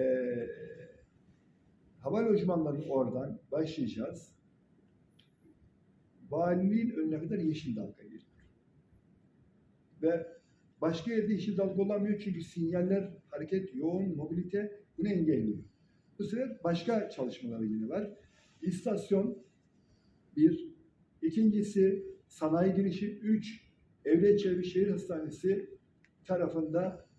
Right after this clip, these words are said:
ihalesini Şubat'ta açıyoruz. Proje bitti.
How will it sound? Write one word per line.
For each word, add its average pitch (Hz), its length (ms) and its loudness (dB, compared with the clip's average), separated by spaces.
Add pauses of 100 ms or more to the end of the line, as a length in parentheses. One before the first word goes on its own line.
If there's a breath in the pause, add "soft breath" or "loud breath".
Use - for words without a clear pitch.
(120)
ihalesini 185 640 2
Şubat'ta 196 420 -2
açıyoruz. 202 440 2 (140)
Proje 170 380 2
bitti. 202 520 0